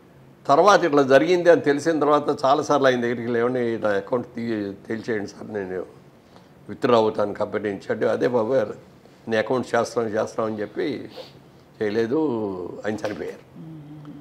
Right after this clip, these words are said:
Speaker 1: చనిపోయిన తర్వాత ఆ కంపెనీ మీద ఉన్న అప్పులన్నీ నా మీదకి వచ్చారు.
Speaker 2: మ్మ్.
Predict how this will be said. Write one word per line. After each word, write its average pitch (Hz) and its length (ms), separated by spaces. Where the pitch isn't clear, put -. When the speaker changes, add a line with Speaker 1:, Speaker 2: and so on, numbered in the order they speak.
Speaker 1:
చనిపోయిన 143 400
తర్వాత 151 280
ఆ 175 60
కంపెనీ 127 380
మీద 127 200
ఉన్న 117 200
అప్పులన్నీ 120 440
నా 107 180
మీదకి 110 180
వచ్చారు. - 720
Speaker 2:
మ్మ్. 156 280